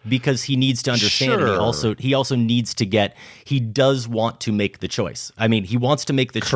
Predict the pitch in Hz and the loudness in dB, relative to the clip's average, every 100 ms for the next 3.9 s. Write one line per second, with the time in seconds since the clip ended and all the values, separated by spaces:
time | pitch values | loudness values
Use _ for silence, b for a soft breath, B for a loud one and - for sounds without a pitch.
0 | 107 95 - 101 - 120 110 95 - 113 | 2 2 -4 -6 -2 0 0 -2 -2 -2
1 | - - 98 90 95 95 80 175 208 180 | -2 -2 -2 0 0 2 2 0 2 2
2 | 123 107 131 135 135 113 120 139 110 90 | 2 2 2 0 -2 -2 2 0 0 -4
3 | 80 - _ _ 113 - 123 104 98 | -4 -10 _ _ 0 2 2 0 -2